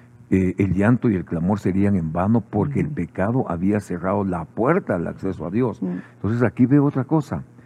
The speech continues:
Speaker 1: Eh, muchas veces hay injusticias en el hogar y aquí una injusticia es, eh, llanto, lágrimas, gemido. Bueno, se cerró la puerta al acceso a Dios. ¿Cuál es ese problema? Ellos habían violado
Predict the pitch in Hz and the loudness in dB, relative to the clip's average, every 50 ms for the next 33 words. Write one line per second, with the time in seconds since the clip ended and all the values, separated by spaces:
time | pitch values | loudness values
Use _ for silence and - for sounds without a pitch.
0 | - - - - - - - 90 - - - 87 76 - 90 95 82 98 - 147 | -20 -20 -20 -20 -8 -4 -2 -2 0 0 -2 -4 -2 0 0 0 0 0 0 0
1 | 139 110 143 160 170 156 131 127 123 135 127 - - 95 - - 185 190 175 117 | 0 2 0 0 0 -2 0 0 0 0 0 -2 -6 -12 -6 -4 -4 -2 0 -2
2 | 92 - 78 80 80 80 82 82 87 82 78 - - 85 87 82 - - 85 - | -2 -2 -6 -6 -6 -8 -6 -4 -4 -4 -4 -4 -4 -2 -2 -4 0 0 0 0
3 | - - - - 98 117 135 147 135 92 80 82 - - 131 160 156 - - 98 | 0 -4 -6 -2 0 0 2 2 0 -2 -4 -10 -2 0 2 2 2 0 -2 -4
4 | - - - - 110 120 110 - - - - - - - - - - - - - | -4 -6 -6 -2 -2 -2 -2 -2 -8 -20 -20 -20 -20 -20 -20 -20 -20 -20 -6 0
5 | - 104 101 90 - - 80 95 98 110 127 151 156 - 120 107 98 98 113 123 | 2 2 2 2 -2 -6 -6 0 4 4 4 4 2 0 0 0 2 2 2 2
6 | 123 135 123 107 98 90 - - 82 92 110 113 98 78 73 - - - - - | 2 2 0 0 -2 -4 -4 -2 0 2 2 2 2 0 -6 -14 -20 -20 -20 -14
7 | - - 104 101 90 78 76 80 - - - - - 104 90 - 92 87 85 85 | -4 0 0 0 0 -2 -6 -12 -18 -20 -12 -2 0 0 0 0 -4 -6 -4 0
8 | 104 120 120 110 87 - - 107 113 113 101 - - 85 80 80 76 76 - - | 2 2 2 2 0 0 0 2 2 2 2 0 -4 -6 -6 -6 -8 -8 -6 -6
9 | 95 90 - 87 87 87 90 98 101 90 76 - - - - - - - - - | -6 -6 -4 -6 -6 -4 -2 0 -2 -2 -4 -8 -16 -20 -20 -20 -20 -20 -20 -20
10 | - - - - - - 98 98 110 123 135 127 - - 95 95 101 98 - - | -20 -20 -20 -20 -4 0 4 6 6 6 4 2 0 0 0 0 0 0 -4 -8
11 | - - 87 - - 82 71 98 95 101 107 127 135 117 90 76 67 - - - | -4 -4 -4 -2 -4 -6 -4 -4 -4 0 2 4 4 4 2 0 -6 -10 -18 -20
12 | - - - - - - - - - 120 143 165 180 165 - 135 113 98 104 113 | -20 -20 -20 -20 -20 -20 -6 2 6 8 8 8 8 4 2 0 0 2 4 4
13 | 123 127 127 107 98 87 82 82 85 92 101 107 123 117 | 4 4 2 0 0 -2 -2 -2 -2 -2 0 0 -2 -4